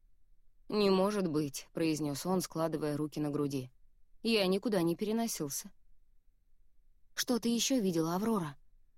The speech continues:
подали голос клинки, которые маячили перед глазами.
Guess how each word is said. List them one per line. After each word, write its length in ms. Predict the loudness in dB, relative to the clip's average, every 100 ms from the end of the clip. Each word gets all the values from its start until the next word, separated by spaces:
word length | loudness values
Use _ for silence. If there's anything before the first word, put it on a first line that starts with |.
| -8
подали 320 | -2 -2 -2
голос 340 | -2 -2 -4
клинки, 440 | -6 -4 -4 -2 -2
которые 400 | -2 -2 0 0
маячили 560 | 0 -2 -6 -6 -6
перед 260 | -2 -2 0
глазами. 560 | 0 -2 -2 -6 -8